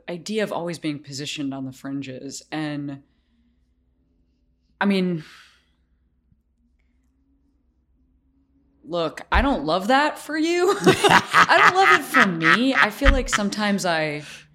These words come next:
like, as a comic, I think I've said this before on po-, on the podcast, but, like, I,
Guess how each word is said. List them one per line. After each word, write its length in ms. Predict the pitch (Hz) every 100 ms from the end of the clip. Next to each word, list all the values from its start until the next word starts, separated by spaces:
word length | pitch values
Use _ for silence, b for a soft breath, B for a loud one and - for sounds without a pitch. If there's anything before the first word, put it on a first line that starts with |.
| _ _ -
like, 160 | 180
as 160 | 185 180
a 40 |
comic, 680 | 175 - 143 151 156 156 -
I 80 | 254
think 160 | 240 160
I've 120 | 151
said 120 | 135
this 100 | 135
before 240 | - - 135
on 40 |
po-, 120 | - -
on 80 | 156
the 60 | 151
podcast, 460 | 139 135 143 135 -
but, 100 | 156
like, 320 | 156 143 _ _ _ _ _ _
I, 100 | -